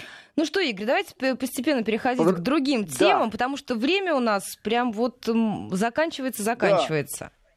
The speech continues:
Speaker 2: Да, я в двух словах хочу сказать, что замечательная машина, будем о ней помнить, много встречается. А сейчас переходим к современным автомобилям и к современным путешествиям, поскольку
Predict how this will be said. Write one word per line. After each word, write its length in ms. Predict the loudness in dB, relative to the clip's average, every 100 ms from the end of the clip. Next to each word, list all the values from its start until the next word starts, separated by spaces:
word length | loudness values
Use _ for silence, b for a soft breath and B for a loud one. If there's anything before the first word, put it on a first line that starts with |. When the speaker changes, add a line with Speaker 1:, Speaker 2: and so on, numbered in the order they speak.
| _ _ _ b b -6
Speaker 2:
Да, 200 | 0 0
я 180 | 0
в 60 | -4
двух 220 | -8 -8
словах 600 | -2 -2 0 0 -2 -6 -10
хочу 320 | -10 -10 -14
сказать, 400 | -8 -6 -4 -6
что 200 | -6 -10
замечательная 560 | -8 -8 -4 -4 -2 -2
машина, 440 | -2 0 -2 -2
будем 260 | -6 -4 -4
о 60 |
ней 160 | -4 -4
помнить, 420 | 0 0 -2 -8
много 340 | -8 -8 -8
встречается. 720 | -16 -20 -2 2 2 0 -6 -8 B B B
А 80 | -2
сейчас 340 | 0 2 0
переходим 460 | 0 0 0 0 -2
к 60 |
современным 580 | -2 2 4 4 2 0
автомобилям 640 | -2 0 -2 0 0 0
и 20 | -2
к 60 |
современным 500 | -6 -2 0 0 -2
путешествиям, 600 | -8 -12 -6 -6 -4 -4
поскольку 520 | -4 -2 -2 -2 -6